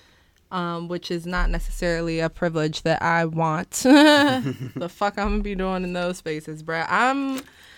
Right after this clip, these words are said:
Speaker 1: I'm, and people love to, like, <sighs> aspire for financial freedom.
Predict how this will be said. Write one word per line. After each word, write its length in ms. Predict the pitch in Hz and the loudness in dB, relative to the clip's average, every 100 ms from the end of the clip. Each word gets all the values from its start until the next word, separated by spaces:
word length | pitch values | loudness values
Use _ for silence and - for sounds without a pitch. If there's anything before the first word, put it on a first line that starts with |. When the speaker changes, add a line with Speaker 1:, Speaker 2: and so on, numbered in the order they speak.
| - - _ - - | -20 -20 _ -20 -12
Speaker 1:
I'm, 500 | 226 269 302 302 285 - - - - 226 226 196 - - | -2 0 0 -2 0 2 2 2 -2 -6 -8 -10 -14 -6
and 120 | 240 | -4
people 380 | 240 330 359 339 | -2 -2 -2 -4
love 500 | 240 233 247 254 - - | -2 0 0 -2 -8 -12
to, 180 | 269 247 | -8 -6
like, 720 | 220 208 190 185 185 185 - _ _ _ _ _ _ _ _ _ _ _ _ _ _ - | -6 -6 -6 -8 -10 -14 -20 _ _ _ _ _ _ _ _ _ _ _ _ _ _ -20
<sighs> 400 | - - - 233 | -16 -14 -12 -12
aspire 1200 | 226 214 202 147 190 - - 208 202 196 190 175 | -12 -10 -10 -10 -12 -14 -10 -6 -6 -6 -8 -10
for 520 | - 185 170 107 135 | -12 -14 -12 -12 -14
financial 640 | - 202 190 190 190 185 185 | -16 -14 -10 -10 -12 -12 -14
freedom. 1040 | - 160 165 95 73 73 65 67 64 | -14 -10 -8 -8 -10 -12 -14 -16 -18